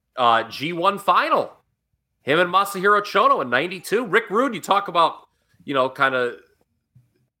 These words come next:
how he progressed as a worker. He had, did some good stuff over in Japan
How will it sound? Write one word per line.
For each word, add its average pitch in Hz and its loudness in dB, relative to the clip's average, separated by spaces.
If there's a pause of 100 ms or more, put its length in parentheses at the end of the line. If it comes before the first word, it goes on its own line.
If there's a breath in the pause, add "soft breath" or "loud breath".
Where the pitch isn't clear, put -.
(120)
how 139 -6
he 135 -6
progressed 127 0
as 123 -10
a 113 -4
worker. 147 0 (360)
He - -12
had, 254 -2 (120)
did 147 -4
some 156 -8
good 165 -2
stuff 180 0
over 185 0
in 143 -4
Japan 156 -6